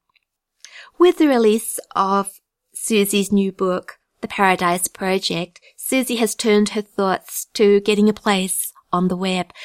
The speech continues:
somewhere where she can share her books and other tre-, treasures with her readers. Now, first of all, she thought that she might, uh, have a website of her own or create a blog.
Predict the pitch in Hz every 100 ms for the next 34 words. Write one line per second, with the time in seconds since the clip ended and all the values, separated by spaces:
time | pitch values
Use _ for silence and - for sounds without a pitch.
0 | - - 302 294 277 240 226 214 - 233
1 | 226 220 - 226 233 247 196 180 - -
2 | - - - - - - 202 208 - 208
3 | 226 220 208 190 - - _ - 190 185
4 | 180 180 - 196 208 185 196 202 170 160
5 | 160 - _ _ _ _ _ _ - -
6 | 277 311 311 254 202 196 202 - 196 190
7 | - 226 196 185 - - - - - _
8 | _ - 240 - 247 233 226 226 - 214
9 | 180 190 185 180 190 185 165 165 - 226
10 | 202 202 190 190 190 170 170